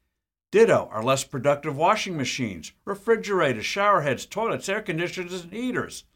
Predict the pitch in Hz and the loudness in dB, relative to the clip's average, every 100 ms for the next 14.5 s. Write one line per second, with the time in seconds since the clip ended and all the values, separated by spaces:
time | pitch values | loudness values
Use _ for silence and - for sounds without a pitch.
0 | _ _ _ - 190 - 123 127 139 165 | _ _ _ -6 -6 -2 0 2 2 -2
1 | 156 156 127 - 156 120 90 - - - | -2 -2 -4 0 2 4 2 -6 -14 -12
2 | - 233 247 196 180 135 101 90 _ - | -6 2 2 4 4 6 4 -2 _ -6
3 | 240 269 254 196 139 113 - 220 214 - | 2 4 4 2 2 2 -2 -8 -4 -2
4 | 254 247 233 170 151 110 87 - _ _ | 0 2 2 2 2 0 -2 -12 _ _
5 | _ _ _ 95 92 - 151 160 165 - | _ _ _ -6 -6 0 -2 0 -6 -2
6 | 175 165 151 - 160 165 151 156 - - | -2 0 -4 0 4 4 2 -4 -2 -2
7 | 165 - 208 214 123 - - _ _ _ | -2 -4 -4 -4 -4 -6 -12 _ _ _
8 | - 151 139 139 143 139 143 226 226 175 | -10 -4 -2 0 0 0 6 4 6 2
9 | 147 135 123 - 127 139 - 131 127 139 | 2 2 0 -2 0 0 -2 -2 -2 -2
10 | 135 - 139 131 127 135 131 127 120 107 | -4 -2 4 4 4 0 0 0 0 0
11 | 131 120 120 110 143 101 - - _ _ | 0 0 -4 -4 -2 -2 -4 -14 _ _
12 | _ _ _ - 113 190 - - _ - | _ _ _ 2 4 4 2 -8 _ -4
13 | 110 113 123 120 120 113 123 131 120 - | -2 2 0 0 -2 2 2 2 0 -2
14 | - 120 117 190 190 | -2 0 0 -2 -4